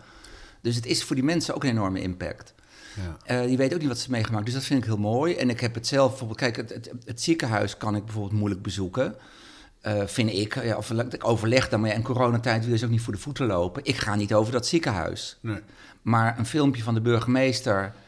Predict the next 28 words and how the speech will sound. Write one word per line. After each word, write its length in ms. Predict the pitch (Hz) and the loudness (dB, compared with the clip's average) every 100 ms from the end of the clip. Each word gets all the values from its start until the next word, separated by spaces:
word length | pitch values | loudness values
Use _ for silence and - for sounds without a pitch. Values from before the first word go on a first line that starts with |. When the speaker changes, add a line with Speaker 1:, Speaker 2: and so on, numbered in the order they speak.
| - - - | -20 -20 -14
Speaker 1:
eh, 140 | - 110 | -2 2
"Wij 400 | 104 104 107 113 | 4 4 4 4
zien 180 | 131 | 4
hoe 100 | 123 120 | 4 4
hard 180 | 117 113 | 2 2
jullie 160 | 113 | 0
werken 480 | 107 127 127 117 120 | 4 4 4 2 -2
en, 460 | 110 110 107 107 - | 0 2 2 0 -2
eh, 580 | 107 101 101 101 101 101 110 - - - | -2 0 2 2 2 -2 -6 -16 -18 -4
heel 160 | 123 | -2
veel 100 | 117 | -2
sterkte", 600 | 98 143 143 139 107 135 - - - - - _ _ _ 117 117 | -2 2 2 2 0 -4 -6 -20 -20 -20 -20 _ _ _ -12 -6
is 200 | 135 120 | -2 0
wel 240 | 120 127 | 4 4
iets 160 | 131 110 | 4 2
wat 140 | 117 | -2
kan 140 | - 110 | 0 0
helpen. 420 | 127 156 147 98 117 - - | 2 0 -4 -8 -8 -16 -10
Speaker 2:
Want 380 | 131 156 151 - | -2 -2 -2 -6
die 180 | 139 139 - | -8 -8 -8
agenten, 680 | 135 160 175 143 104 78 - - | -4 0 0 0 -4 -6 -12 -8
mannen 260 | 120 117 107 | -4 -4 -4
en 80 | |
vrouwen, 460 | - 110 90 101 110 - _ 101 87 - | -4 -4 -2 -4 -8 -12 _ -20 -20 -16
die, 120 | 113 - | -14 -6
die 160 | 117 | -4
werken 300 | 110 123 151 | -2 0 2
natuurlijk 600 | 156 156 160 185 - - | 2 4 0 0 -6 -14